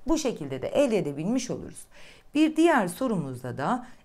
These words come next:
elimizde bir köşegen mevcut ve bir takım eşitlikler var. Alanlar oranlaması soruluyorsa arkadaşlar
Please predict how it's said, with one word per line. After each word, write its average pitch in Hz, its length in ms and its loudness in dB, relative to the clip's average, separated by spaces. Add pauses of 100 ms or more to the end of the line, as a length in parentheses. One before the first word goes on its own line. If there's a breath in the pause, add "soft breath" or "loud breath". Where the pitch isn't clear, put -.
elimizde 269 580 0
bir 269 200 -2
köşegen 247 560 -2
mevcut 202 540 -2
ve 165 180 -4
bir 277 200 -2
takım 294 320 -6
eşitlikler 170 600 -6
var. 117 180 -8 (220 loud breath)
Alanlar 262 420 0
oranlaması 165 640 -4
soruluyorsa 185 600 -4
arkadaşlar 220 640 -4